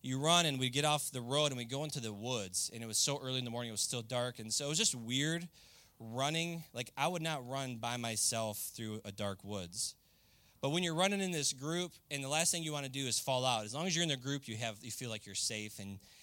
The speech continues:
and then they're spurring you on. They're pushing you. And what we would always do, they hated it. I could actually run pretty well. But you take the, the, the slowest guy or girl, and you put them in the front of the formation.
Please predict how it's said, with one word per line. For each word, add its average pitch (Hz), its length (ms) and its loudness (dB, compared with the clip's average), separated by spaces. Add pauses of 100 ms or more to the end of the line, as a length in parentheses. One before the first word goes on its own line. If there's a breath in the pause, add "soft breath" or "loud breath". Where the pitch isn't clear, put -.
(140 loud breath)
and 135 160 -4
then 139 120 0
they're 147 120 0
spurring 170 480 4
you 147 160 -2
on. 127 240 0
They're 110 100 -6
pushing 151 400 -2
you. 101 240 -8 (360 loud breath)
And 135 80 0
what 196 100 2
we 202 80 2
would 180 140 0
always 185 380 4
do, 151 460 4 (160)
they 156 200 6
hated 151 340 4
it. 135 180 2
I 160 120 6
could 175 120 2
actually 147 280 4
run 131 200 -2
pretty 127 220 -6
well. 123 380 -2 (380 loud breath)
But 139 220 4 (240)
you 139 120 -8
take 180 260 0
the, 143 120 -2 (160)
the, 120 200 -8 (120)
the 110 160 0
slowest 180 540 8
guy 120 460 2
or 120 100 -4
girl, 117 460 -2 (300 loud breath)
and 135 100 -4
you 139 100 0
put 180 200 0
them 156 160 2
in 139 60 -2
the 131 80 -4
front 143 200 -2
of 139 60 -4
the 123 80 -6
formation. 120 600 -2